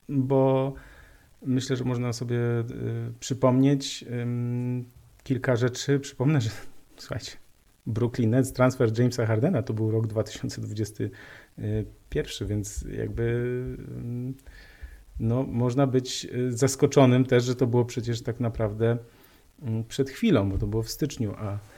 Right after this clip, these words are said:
wydaje się, jakby to już było strasznie dawno temu. Je-, dla mnie oczywiście najważniejsza akcja, ja wybrałem dwie,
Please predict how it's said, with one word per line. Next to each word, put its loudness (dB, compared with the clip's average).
wydaje 6
się, 0
jakby 2
to -2
już 2
było 4
strasznie 2
dawno 2
temu. 4
Je-, 2
dla 4
mnie 6
oczywiście 0
najważniejsza 0
akcja, -6
ja 4
wybrałem 8
dwie, 6